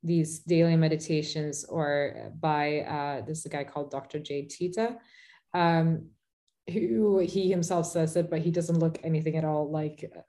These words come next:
someone who is philosophy. He's, uh, he's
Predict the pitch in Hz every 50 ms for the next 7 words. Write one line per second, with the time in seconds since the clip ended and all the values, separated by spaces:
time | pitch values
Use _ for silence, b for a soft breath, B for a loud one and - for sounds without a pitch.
0 | _ _ _ 165 - 180 160 160 160 160 165 160 156 160 - - 170 165 160 160
1 | 160 - - - 165 156 156 - - 156 - 143 - - _ - 185 190 175 165
2 | - - - 131 131 - - - 214 214 190 180 170